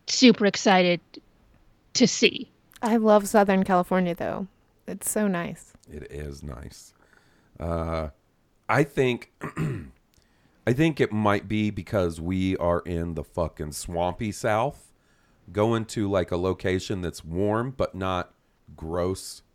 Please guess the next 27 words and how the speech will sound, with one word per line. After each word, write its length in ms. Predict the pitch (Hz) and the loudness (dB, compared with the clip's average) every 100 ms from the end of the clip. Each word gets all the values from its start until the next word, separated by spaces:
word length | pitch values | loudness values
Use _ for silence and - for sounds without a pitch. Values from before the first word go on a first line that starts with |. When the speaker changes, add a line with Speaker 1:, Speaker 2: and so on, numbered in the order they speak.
| - _ - | -20 _ -12
Speaker 3:
warm 480 | 104 110 127 143 160 _ _ _ _ _ | -4 -2 -2 -2 -6 _ _ _ _ _
is, 180 | 90 85 | -10 -4
like, 240 | 85 76 - | -2 -2 -6
real 300 | 82 95 82 | 0 2 2
nice 320 | 80 76 69 | 0 -4 -6
for 220 | - 69 65 | -8 -10 -10
us. 240 | - - | -14 -6
Like, 260 | 101 85 - _ _ _ | -4 -4 -8 _ _ _
are 100 | 113 | 0
you 160 | 120 165 | 2 2
more 240 | 180 180 | 2 2
of 60 | 170 | 2
a 60 | 170 | 0
cold 280 | 185 175 160 | 2 2 4
weather 300 | 170 165 156 | 2 4 2
or 200 | 120 92 | 4 2
a 40 | |
hot 300 | - 101 71 | 2 2 2
weather 320 | 82 76 71 | 0 -2 -4
person, 540 | - 71 69 67 67 65 | -6 -6 -6 -10 -14 -10
Emily? 380 | 73 71 71 73 _ _ _ _ _ _ _ _ _ _ _ _ _ - | -8 -8 -8 -10 _ _ _ _ _ _ _ _ _ _ _ _ _ 2
Speaker 1:
I'm, 460 | 302 359 403 381 359 - | 6 8 6 2 -4 0
I'm 260 | 302 359 311 | 2 2 0
probably 420 | - 302 294 285 | 6 6 8 6
more 260 | 240 226 208 | 6 4 2
cold 400 | - 208 196 190 | 0 2 2 6
weather. 460 | 196 190 190 185 | 6 8 8 8